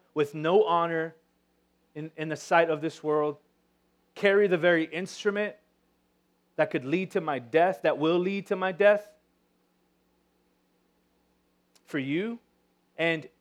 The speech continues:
if I don't do this, I'm not worthy to be your disciple." And the, the, see, today we have the gospel, we have the fullness and the completion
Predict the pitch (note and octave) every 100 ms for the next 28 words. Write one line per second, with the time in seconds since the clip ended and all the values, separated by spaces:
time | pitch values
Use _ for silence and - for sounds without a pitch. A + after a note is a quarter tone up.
0 | _ _ _ _ E3+ F#3+ D#3 F#3 F#3+ F#3
1 | F3 E3+ D3 D#3 F3 F3+ F3+ D3+ C3+ F3
2 | E3 - _ C#3+ C3 - G#3+ - A2 -
3 | _ _ _ _ _ _ _ _ _ _
4 | _ _ _ _ _ _ _ _ _ _
5 | _ _ _ D3 E3 D#3+ E3+ E3 _ _
6 | _ _ _ _ _ - G3+ F3 - G3
7 | F3+ C4 G#3+ C#3+ C3 - - F#3 F#3 A3
8 | G#3 - _ D#3 D3 F#3 F#3 E3+ F3 E3
9 | F#3 E3+ - F#3+ G3 F#3+ E3 F3 D#3 E3
10 | E3 G3 - F3